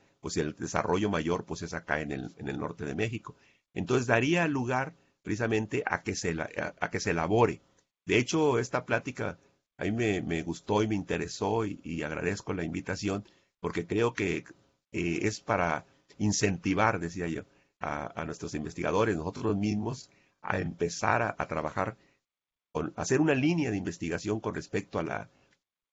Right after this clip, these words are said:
a la historia tec-, tecnológica. Eh, con respecto a la eco-, ecotecnología, ahí no, no me ha tocado a mí encontrar, eh, muchos trabajos. Eh,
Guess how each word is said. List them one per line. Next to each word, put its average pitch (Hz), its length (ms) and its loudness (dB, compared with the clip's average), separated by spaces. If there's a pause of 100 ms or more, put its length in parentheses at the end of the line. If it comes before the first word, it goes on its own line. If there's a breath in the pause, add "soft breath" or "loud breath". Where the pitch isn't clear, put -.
(140)
a 87 80 -6
la 82 60 -2
historia 87 380 -2
tec-, 78 240 -4
tecnológica. 76 720 -4 (180)
Eh, 87 220 -2 (100)
con 113 160 2
respecto 147 380 0
a 151 40 0
la 143 80 0
eco-, 123 280 -2
ecotecnología, 127 960 0
ahí 107 240 0
no, 104 420 2
no 95 160 0
me 101 120 2
ha 104 60 -2
tocado 101 320 -2
a 95 40 0
mí 95 220 2
encontrar, 90 580 -4 (260)
eh, 80 180 -4
muchos 104 340 -2
trabajos. 113 580 2 (240)
Eh, 82 580 -2